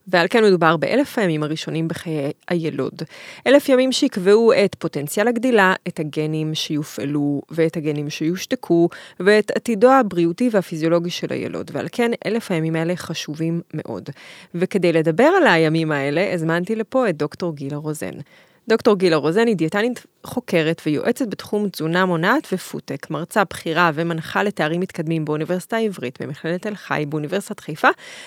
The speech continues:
ובית הספר לרפואה בטכניון. היא מתעסקת בתחום תזונה מונעת מזה כשלושה עשורים, והייתה שותפה לוועדות ההיגוי של,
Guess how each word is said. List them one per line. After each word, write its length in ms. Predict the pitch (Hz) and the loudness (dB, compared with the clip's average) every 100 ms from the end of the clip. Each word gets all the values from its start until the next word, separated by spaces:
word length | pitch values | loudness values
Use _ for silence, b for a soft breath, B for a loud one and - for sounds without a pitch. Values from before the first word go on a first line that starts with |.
| B | B
ובית 240 | 170 190 | -4 -2
הספר 400 | 190 - 180 226 | -4 -2 -2 0
לרפואה 420 | 190 147 156 - 160 | 0 -2 -4 -2 0
בטכניון. 580 | 170 160 - - - 160 B B B - | -2 -6 -12 -14 -12 -14 B B B -6
היא 120 | 202 | -2
מתעסקת 580 | 185 208 - 220 220 - | 0 0 2 4 2 -2
בתחום 360 | - - 185 | -8 -4 -2
תזונה 280 | 160 156 175 | -2 -2 -2
מונעת 440 | 208 220 180 175 180 | 0 2 4 2 0
מזה 180 | 156 170 | -4 -4
כשלושה 460 | 190 165 156 170 | -4 -6 -4 -2
עשורים, 500 | 185 - 208 151 143 147 | -2 -2 -2 -2 -2 -4
והייתה 300 | 151 185 196 | -6 -4 -4
שותפה 360 | 240 196 196 | -4 0 2
לוועדות 440 | 196 170 156 196 220 | 2 2 2 0 0
ההיגוי 340 | 196 165 202 | 0 2 0
של, 220 | - 185 | 0 -4